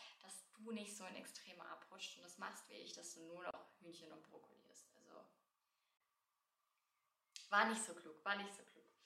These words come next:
Aber, ähm, gut, und das Schlimmste war, als Tim mich da mal drauf angesprochen hat, boah, ich bin abgegangen wie eine Furie.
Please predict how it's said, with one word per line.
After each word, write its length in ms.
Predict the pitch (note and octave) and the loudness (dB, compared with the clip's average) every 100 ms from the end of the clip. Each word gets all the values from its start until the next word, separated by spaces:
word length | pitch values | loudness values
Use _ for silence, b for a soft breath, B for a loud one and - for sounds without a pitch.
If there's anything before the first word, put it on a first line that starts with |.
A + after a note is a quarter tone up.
| B B B - | B B B 8
Aber, 500 | A3 A3 G#3+ G#3+ - | 12 12 12 12 10
ähm, 400 | B3 A3+ A3+ A3 | 12 12 12 6
gut, 200 | G#3+ G3+ | 2 4
und 380 | G#3 G#3+ G#3 G3+ | 8 8 8 0
das 320 | G#3 - - | -2 -2 -4
Schlimmste 400 | - D4+ E4+ - | 0 2 2 4
war, 220 | F#3 G3 G#3 | 10 12 12
als 260 | G3+ G3+ - | 10 6 -4
Tim 160 | - C#4+ | -6 -4
mich 160 | C#4 - | -2 0
da 100 | G#3 | 2
mal 160 | G3 | 4
drauf 240 | F#3+ F#3+ - | 2 -2 -2
angesprochen 580 | C#4+ A3+ - F#3 F#3 G3+ | 0 -2 -2 -4 0 0
hat, 120 | - B B B - | 0 B B B -4
boah, 120 | - - | -2 0
ich 140 | - | 2
bin 220 | A#3 A3+ | 2 10
abgegangen 640 | C4 E4 - C4+ C4+ C#4+ C4+ | 12 12 10 12 12 12 12
wie 220 | D4 D#4+ | 8 12
eine 200 | D#4 D#4 | 12 12
Furie. 520 | - E4 F4+ D#4 A3+ | 12 10 12 12 12